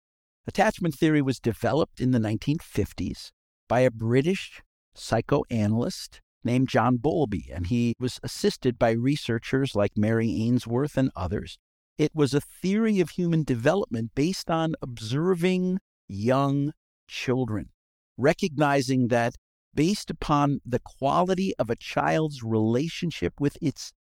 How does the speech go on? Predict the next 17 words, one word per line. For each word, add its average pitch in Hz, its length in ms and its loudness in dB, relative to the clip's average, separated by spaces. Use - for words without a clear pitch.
caregiver, 120 580 -2
primary 160 600 0
caregiver, 90 580 -4
usually 139 440 -2
mom, 143 480 0
right? 104 280 -6
That 135 340 2
that 139 320 2
would 156 180 2
affect - 600 0
that - 180 2
child's 147 540 2
sense 143 320 2
of 110 100 -6
security, 151 1160 -2
of - 180 -8
confidence, 147 960 0